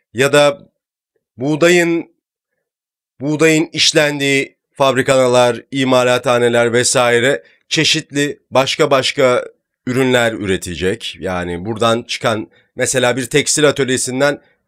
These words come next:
pek çok farklı şey çıkabilecek. Neden? Çünkü kumaş orada ham madde, oradan bir şeyler çıkıyor vesaire. Bir diğer yandan, "States are limited in what types of resources, resource industries they sup-, support."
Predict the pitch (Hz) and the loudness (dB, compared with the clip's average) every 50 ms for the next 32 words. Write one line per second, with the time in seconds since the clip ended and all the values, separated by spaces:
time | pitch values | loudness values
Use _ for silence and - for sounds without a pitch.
0 | _ - 151 147 143 - - - 160 139 123 - - - 147 135 131 - - 131 | _ -2 -2 -2 -2 -4 -2 -2 0 0 -2 -4 -4 0 0 2 0 0 -4 -6
1 | 135 - - 135 131 127 - - - 123 110 117 101 98 87 92 87 78 - - | -4 0 0 0 0 -2 -2 -2 -2 -2 -2 -2 -4 -6 -6 -6 -6 -6 -6 -8
2 | 107 113 107 107 117 117 117 - - 110 95 - - 107 82 _ _ _ - - | -6 -6 -4 -2 -2 -4 -4 -6 -10 -14 -14 -14 -14 -16 -16 _ _ _ -10 -4
3 | 127 120 104 92 87 - - - - - 85 85 82 85 82 85 82 80 78 82 | -2 0 0 0 -2 -4 -8 -10 -12 -14 -14 -14 -12 -10 -10 -10 -10 -10 -10 -12
4 | 85 82 80 - - 120 110 110 104 95 104 95 92 92 95 92 92 80 - - | -12 -12 -12 -8 -4 -4 -2 0 0 0 -2 -2 -2 -2 -4 -4 -6 -8 -10 -12
5 | 85 76 76 71 71 - - - 135 - 127 123 120 113 - _ _ _ _ _ | -12 -10 -10 -10 -10 -8 -8 -8 -8 -6 -4 -2 -2 -2 -4 _ _ _ _ _
6 | _ 101 110 101 - 117 98 85 78 78 98 107 95 - _ - - - _ _ | _ -6 -4 -2 -2 -2 -2 -2 -2 -4 -6 -6 -8 -12 _ -20 -20 -20 _ _
7 | - 147 143 180 180 175 170 160 165 160 160 160 165 160 160 - - _ _ _ | -8 -2 2 2 4 4 4 2 2 0 2 2 2 2 2 0 -6 _ _ _
8 | _ _ _ _ _ _ _ _ _ _ _ _ _ _ _ _ _ - - - | _ _ _ _ _ _ _ _ _ _ _ _ _ _ _ _ _ -12 -4 0
9 | 156 170 170 - - - 143 147 147 156 160 160 151 147 131 123 127 135 127 113 | 0 2 2 2 0 0 0 2 2 2 2 2 2 0 0 0 -2 -2 -2 -2
10 | 110 123 143 - - 175 170 165 135 156 156 127 117 135 139 123 - - 143 131 | -2 0 -2 0 0 0 0 0 0 -2 -2 -2 -4 -6 -4 -4 -2 -2 0 0
11 | 127 127 131 131 - _ _ - 101 120 123 - 127 117 113 113 - 139 139 131 | 0 -2 -4 -8 -10 _ _ -8 -6 -4 -2 0 0 0 0 0 -2 -2 0 0
12 | 120 113 - - 110 98 - - 98 95 90 - - - - - - - 104 - | 0 0 -2 -4 -6 -6 -4 -4 -4 -2 -2 -4 -6 -6 -8 -10 -10 -8 -8 -8
13 | - 98 90 80 - | -6 -6 -6 -6 -6